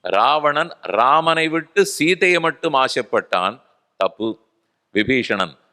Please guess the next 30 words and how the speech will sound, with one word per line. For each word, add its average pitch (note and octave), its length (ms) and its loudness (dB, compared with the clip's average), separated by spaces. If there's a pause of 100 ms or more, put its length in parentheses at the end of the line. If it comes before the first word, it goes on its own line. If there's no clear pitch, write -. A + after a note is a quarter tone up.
சீதையை B2+ 600 -4
முன்னிட்டு B2 640 -8
கொண்டு D#3 300 0
ராமனை B2 440 0
ஆசைப்பட்டான், G2+ 840 -2 (300)
பெற்றே A2 500 -4
போனான். F2 400 -6 (400)
அதனாலதான் G#2 420 -4
கோவிலுக்கு C#3 460 -2
போகிறச்சே A2 380 -2
கூட A#2 320 -4 (280)
தாயார் A2+ 360 0
சன்னதிக்கு F#2+ 440 -10
போய், A#2 380 -2
ஆண்டாள் A2+ 420 -2
சன்னதிக்கு F#2 400 -16
போய், B2+ 440 -4 (240)
பிராட்டியை A2+ 580 -2
பிரார்த்தித்து A2+ 560 -2
கொண்டு, C3+ 420 -2 (180)
"நீ G#2 260 -8
தான் G#2+ 200 -2
எங்களுக்கு B2+ 380 -6
சிபாரிசு B2+ 580 0
பண்ணணும்னு" A2+ 520 -6
கேட்டுண்டு F3+ 460 0 (100)
போனோம்னா B2+ 500 -2
தான் D3+ 160 -2
காரியம் A#2+ 320 -2
நடக்கும். F#2 260 -6